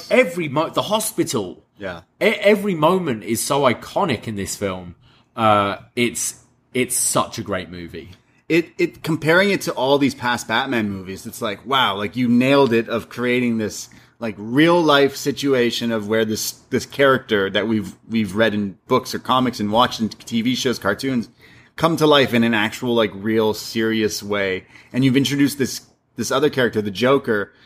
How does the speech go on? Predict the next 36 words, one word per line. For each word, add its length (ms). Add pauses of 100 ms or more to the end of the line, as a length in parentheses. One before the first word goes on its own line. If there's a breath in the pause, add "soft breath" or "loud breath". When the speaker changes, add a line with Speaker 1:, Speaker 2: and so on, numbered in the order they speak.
(220 soft breath)
Speaker 2:
that 120
is 140
also, 380
like, 240
years 560 (200)
famous 400
of 220
being 160
iconic, 600 (500 soft breath)
already 420
done 480 (140)
in 160
movies 360
and 120
stuff, 280
and 80
just 180
reimagined 1000
here. 580 (420 soft breath)
It, 200 (120)
and, 340
and 180
just, 160
like, 160
knock 340
it 60
out 160
the 80
park. 340
It's 160
just 240
incredible. 560
Like, 280
everything 380
they 120
do, 340